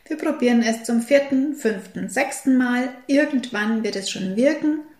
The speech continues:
Versuchen Sie uns zumindest weiß zu machen. Aber auch das wird sich bald auflösen. Und trotz alledem und egal wie dein Jahr bis jetzt war,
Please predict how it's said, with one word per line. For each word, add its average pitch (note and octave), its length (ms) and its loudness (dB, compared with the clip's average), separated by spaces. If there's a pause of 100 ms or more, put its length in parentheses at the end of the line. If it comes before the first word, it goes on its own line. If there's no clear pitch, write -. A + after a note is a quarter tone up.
(560)
Versuchen B3+ 480 -2
Sie A#3 80 2
uns G#3 200 -6
zumindest G#3+ 540 -4
weiß - 380 -8
zu F#3+ 120 -8
machen. - 360 -12 (300)
Aber B3 240 2
auch - 160 -6
das G3+ 300 -4 (380)
wird C4+ 220 2
sich F#3 200 -10
bald - 360 -6
auflösen. F#3+ 680 -6 (1800)
Und C4+ 240 4
trotz E4+ 560 -2
alledem A3+ 880 0 (200)
und A3 180 -4
egal B3+ 720 0
wie C4+ 140 2
dein B3+ 280 4
Jahr G#3 300 -2
bis A3 200 -2
jetzt G#3 400 -8
war, F#3 440 -8